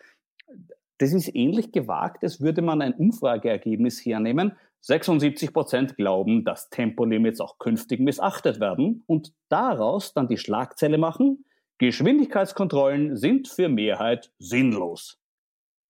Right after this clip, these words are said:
Das ist also ein ganz durchsichtiger journalistischer Manipulationsversuch.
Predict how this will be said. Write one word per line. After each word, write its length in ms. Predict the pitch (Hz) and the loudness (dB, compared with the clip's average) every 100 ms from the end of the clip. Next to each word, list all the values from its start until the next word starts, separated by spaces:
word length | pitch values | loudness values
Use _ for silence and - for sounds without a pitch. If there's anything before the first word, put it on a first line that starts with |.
| _ | _
Das 200 | 143 131 | -4 0
ist 200 | 190 220 | 0 2
also 200 | 185 165 | 2 2
ein 380 | 165 147 156 - - | 0 0 -2 -4 -6
ganz 460 | 110 135 143 - - | -2 0 -2 -8 -8
durchsichtiger 800 | 151 151 - 147 151 143 135 | -4 -4 -4 -6 -4 -2 -2
journalistischer 800 | 135 - 135 120 104 - 120 120 | -2 -4 -2 -2 -4 -6 -6 -2
Manipulationsversuch. 1300 | 110 113 117 156 175 175 117 117 - - - - | -2 -2 0 0 0 -2 -2 -2 -4 -12 -14 -16